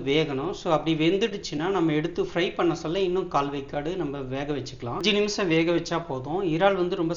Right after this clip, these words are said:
சாஃப்டா இருக்குது. So, அதனால சீக்கிரம் வெந்துடும். இந்த மாதிரி வேக வைக்க சொல்ல வந்து பாத்தீங்கன்னா, லைட்டா இப்படி திருப்பி விடுங்க. So, அப்பதான் வந்து ஈவனா வந்து, ஆ, எல்லா இறாலும் நன்-, நல்லா வந்து வேகும். பாருங்க, இந்த மாதிரி வேகணும்.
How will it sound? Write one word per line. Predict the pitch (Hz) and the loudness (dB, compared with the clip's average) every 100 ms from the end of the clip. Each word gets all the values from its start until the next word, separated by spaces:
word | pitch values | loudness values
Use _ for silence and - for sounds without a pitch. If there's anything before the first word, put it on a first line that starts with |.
| - | 0
சாஃப்டா | 156 - 175 | -2 -2 -2
இருக்குது. | 147 127 123 170 | -2 -4 -8 -6
So, | 202 190 | -2 0
அதனால | 165 156 190 | 2 2 0
சீக்கிரம் | 190 - - 170 139 | 0 -2 -2 -2 -4
வெந்துடும். | 143 139 135 196 - | -4 -4 -4 -4 0
இந்த | 170 180 | 4 4
மாதிரி | 202 226 | 4 2
வேக | 170 190 214 | 4 4 4
வைக்க | 196 175 160 | 2 0 -2
சொல்ல | 170 180 | 0 2
வந்து | 170 160 | 2 2
பாத்தீங்கன்னா, | 170 160 131 127 156 226 277 - - - | 0 0 -4 -4 -4 -6 -10 -18 -20 -6
லைட்டா | 151 175 196 214 | 2 2 4 2
இப்படி | 170 | 2
திருப்பி | - 180 - | 2 0 2
விடுங்க. | 180 151 139 151 220 | 2 2 2 -2 -2
So, | - 202 170 | 2 4 4
அப்பதான் | - 202 214 180 | 4 0 2 2
வந்து | 151 208 175 | 2 -2 0
ஈவனா | 190 202 170 175 | 2 2 4 4
வந்து, | 180 160 185 180 156 143 131 135 - - - - | 2 0 0 0 0 0 -4 -8 -14 -16 -12 -2
ஆ, | 147 147 | 0 2
எல்லா | 147 165 180 175 170 | 2 6 8 8 6
இறாலும் | 151 170 170 180 180 | 6 6 6 6 4
நன்-, | 156 160 165 151 | 4 4 2 0
நல்லா | 147 156 165 | 0 2 2
வந்து | 151 165 160 | 2 0 0
வேகும். | 147 139 156 240 - - - - - | 0 0 -2 -4 -8 -14 -18 -20 0
பாருங்க, | 165 156 139 127 - - - | 4 4 2 -4 -12 -16 -2
இந்த | 165 175 | 4 6
மாதிரி | 175 196 170 | 6 6 6
வேகணும். | 165 160 143 226 | 4 2 -2 -4